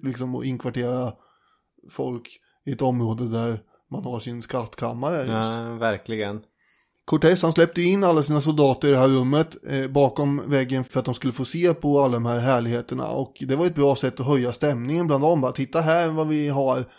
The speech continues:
Speaker 1: och, och sådär. "Det är ju fin-, fint ställe det här." Det kommer rapporter från kusten till Cortés om att Moctezumas hövdingar i närliggande områden till Veracruz har anfallit de-, den här fästningen.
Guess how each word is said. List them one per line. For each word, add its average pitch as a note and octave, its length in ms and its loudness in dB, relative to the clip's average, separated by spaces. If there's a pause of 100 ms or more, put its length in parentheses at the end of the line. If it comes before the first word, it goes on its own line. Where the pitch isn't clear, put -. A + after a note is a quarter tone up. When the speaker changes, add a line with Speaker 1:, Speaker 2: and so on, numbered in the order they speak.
(360)
Speaker 1:
och, B2+ 360 -8
och C3 80 -10
sådär. B2+ 300 -4
"Det C3 80 -8
är D#3 120 -2
ju C3 480 -6 (160)
fin-, C3+ 320 -6
fint C#3 280 -2
ställe B2+ 340 -2
det B2+ 80 -2
här." D3 320 2 (760)
Det D#3+ 80 2
kommer D#3 400 4
rapporter D#3+ 760 2
från E3 220 0
kusten C#3+ 720 2 (260)
till D3+ 240 4
Cortés C3+ 600 0
om C3+ 220 0
att C3+ 140 -2
Moctezumas C3+ 640 0
hövdingar D3+ 640 2
i D3 40 0
närliggande C3+ 540 2
områden B2 360 0
till C3 140 -2
Veracruz C3 800 2 (380)
har C#3+ 280 2
anfallit C#3+ 540 0
de-, D#3+ 160 -4
den E3 120 2
här F#3 100 2
fästningen. C#3 720 -2